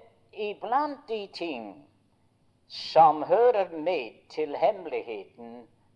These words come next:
som er i Kristus, det er jo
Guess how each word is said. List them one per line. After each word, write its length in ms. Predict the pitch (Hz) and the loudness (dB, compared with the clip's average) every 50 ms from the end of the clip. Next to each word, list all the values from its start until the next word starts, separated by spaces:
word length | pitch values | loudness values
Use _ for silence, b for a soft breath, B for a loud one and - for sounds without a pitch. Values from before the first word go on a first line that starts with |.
| _ _ | _ _
som 440 | _ - - - - 156 143 147 151 | _ -18 -12 -4 -2 0 0 2 2
er 220 | 165 175 165 156 | 4 4 4 4
i 200 | 147 135 131 131 _ - | 2 -4 -14 -14 _ -18
Kristus, 1000 | - - 233 233 - - - - - - - 190 - _ _ - - - - _ _ _ _ _ _ _ _ _ _ _ _ _ _ - 117 | -12 -12 -12 -12 -12 -14 -16 -16 -16 -16 -16 -16 -16 _ _ -20 -20 -20 -20 _ _ _ _ _ _ _ _ _ _ _ _ _ _ -6 -4
det 240 | 156 165 160 156 165 | -4 -2 2 4 6
er 360 | 220 262 247 180 139 131 135 | 6 8 6 6 4 2 -4
jo 320 | 143 139 135 147 160 170 | -4 -2 -2 0 0 0